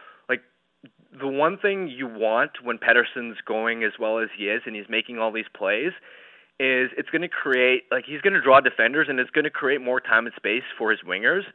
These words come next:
What you then need is wingers who can finish. And we saw that with, we, we've seen that with Kuzmenko through preseason and training camp. I'm not worried about him, but I think Höglander kind of, like, he had that one play where Pettersson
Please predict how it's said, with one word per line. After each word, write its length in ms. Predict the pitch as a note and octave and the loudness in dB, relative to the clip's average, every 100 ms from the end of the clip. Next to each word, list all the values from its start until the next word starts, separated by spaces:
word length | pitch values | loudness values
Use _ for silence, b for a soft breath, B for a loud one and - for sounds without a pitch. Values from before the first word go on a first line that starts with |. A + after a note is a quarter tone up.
| B B B B B | B B B B B
What 180 | - D#3 | -4 -2
you 140 | D#3+ C3 | 0 4
then 260 | D#3 F3 | 4 2
need 220 | D3+ D#3+ | -2 -4
is 80 | A#2+ | -4
wingers 340 | G2+ B2+ C3 B2 | 0 0 2 -2
who 60 | |
can 120 | - - | -4 -2
finish. 440 | A#2 G#2 - - _ | -2 -2 -6 -14 _
And 320 | B2+ B2+ B2 A#2 | 2 4 2 0
we 120 | A#2 - | -6 4
saw 140 | C#3 | 8
that 200 | D#3+ C3 | 8 6
with, 220 | B2 A2+ - _ C3 | 4 2 -2 _ -10
we, 140 | C3+ | -8
we've 180 | C3 D#3 | -8 -12
seen 120 | - G#3 | -4 0
that 120 | D#3+ | 0
with 120 | C3 | -2
Kuzmenko 480 | - G#2 A2 A#2 B2+ | -8 -2 -2 0 -6
through 100 | A#2 | -8
preseason 580 | - A#2+ - A#2 A2 A2 | -12 -12 -12 -12 -10 -10
and 80 | F#2+ | -4
training 260 | G#2 G#2+ | -4 -2
camp. 180 | A2+ A2 | -4 -4
I'm 80 | G#2+ | -4
not 160 | A2 G#2+ | -4 -2
worried 180 | G#2+ | -4
about 180 | G2+ F2+ | -4 -6
him, 220 | F#2+ B2+ | -2 0
but 140 | B2 - B B B B - | 2 -2 B B B B -2
I 60 | |
think 120 | D3 | -2
Höglander 680 | C#3 C3 C3+ C#3 C#3 C3+ C3 - _ - | 2 0 2 2 4 6 4 2 _ -2
kind 220 | B2 B2+ | 0 0
of, 140 | B2+ G#2+ - - | -2 -4 -8 -8
like, 140 | A#2+ | -6
he 80 | A#2 | 0
had 160 | B2+ | 2
that 160 | C3 G#2+ | 4 2
one 500 | A2+ A2+ B2 C#3 - - | 0 0 0 -2 -12 -8
play 300 | C3 C3 C#3 | -2 0 0
where 380 | B2 A2 G#2+ G#2+ | 6 8 8 6
Pettersson 580 | B2+ A#2 A#2+ - A#2+ | 2 0 0 -4 -8